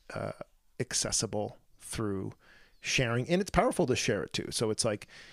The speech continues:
you know, okay, I might write it down and give it to that person, but, like, maybe another, a, a spicier way to do it is to share it, is to actually say it or to read it. Maybe it's easier to write it and then read it. Maybe, you know,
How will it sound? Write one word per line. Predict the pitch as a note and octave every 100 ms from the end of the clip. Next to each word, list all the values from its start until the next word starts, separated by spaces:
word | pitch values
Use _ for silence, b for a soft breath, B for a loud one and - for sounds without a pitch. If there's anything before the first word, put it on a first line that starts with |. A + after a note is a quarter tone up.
| B -
you | A#2
know, | G2+ G2 -
okay, | A2+ A2+
I |
might | A#2 G2+
write | A2+
it | A2
down | C3 B2
and | A2+
give | A#2+
it | A#2
to |
that | A2 G#2
person, | - F#3 A#2 G#2+
but, | A2
like, | A2 - - _ -
maybe | G2+ G#2 G#2+
another, | A2+ A2+ A#2 G#2 - _ _ _ _ -
a, | G#2+ -
a | G#2+
spicier | - A#2+ C#3+ - A2
way | G2+ F#2+
to |
do | F#2+ F2
it | A2 C#3
is | C3 -
to | - -
share | - - G1+ -
it, | - -
is | B2 -
to | -
actually | - -
say | - - -
it | - - - B B B B
or | - A2+
to | B2
read | C#3 A#2
it. | - - - - -
Maybe | G#2+ G#2
it's | G2+ A2
easier | G#2
to | A2
write | A2 G#2+
it | G#2+
and | A#2
then | A#2 A#2
read | G#2+ G2
it. | C2+ - -
Maybe, | G#2+ G#2 G#2+ B B B B -
you | A2+
know, | G2 F#2+